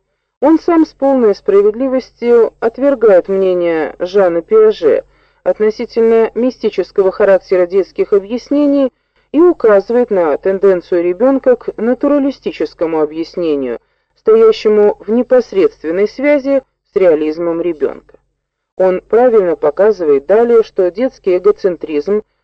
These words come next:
носит функциональный, а не феноменальный характер.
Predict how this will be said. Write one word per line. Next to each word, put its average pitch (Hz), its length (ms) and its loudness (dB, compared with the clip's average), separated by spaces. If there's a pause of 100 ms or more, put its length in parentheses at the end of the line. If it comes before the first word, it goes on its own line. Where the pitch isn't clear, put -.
(240)
носит 214 480 0
функциональный, 247 1000 0
а 240 180 -2
не 247 240 0
феноменальный 247 880 -2
характер. - 640 -6